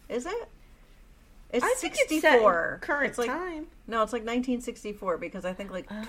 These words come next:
Speaker 1: twelve years had passed when, yeah.
Speaker 2: No. Mm-mm. Nope. The car doesn't add up. The car
Speaker 1: Oh.
Speaker 2: that they are in is a nineteen eighty-one.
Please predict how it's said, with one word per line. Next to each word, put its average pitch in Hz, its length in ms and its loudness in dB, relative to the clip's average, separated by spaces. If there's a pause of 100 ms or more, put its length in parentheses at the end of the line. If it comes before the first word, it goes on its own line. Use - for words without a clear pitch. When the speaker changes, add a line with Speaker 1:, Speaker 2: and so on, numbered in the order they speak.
Speaker 1:
twelve 190 360 2
years 175 320 -6
had 202 160 -8
passed 240 540 -8
when, 175 300 -8 (580)
yeah. 240 140 2
Speaker 2:
No. 233 460 8 (200)
Mm-mm. 262 520 -2 (120)
Nope. 220 300 2 (140)
The 220 80 2
car 254 320 8
doesn't 220 420 2
add 190 220 6
up. 170 240 2 (720)
The 208 80 2
car 254 280 8
Speaker 1:
Oh. 254 60 8
Speaker 2:
that 247 160 4
they 240 180 10
are 226 180 6
in 226 180 2
is 202 180 -2
a 202 80 2
nineteen 202 840 -2
eighty-one. 185 1160 -2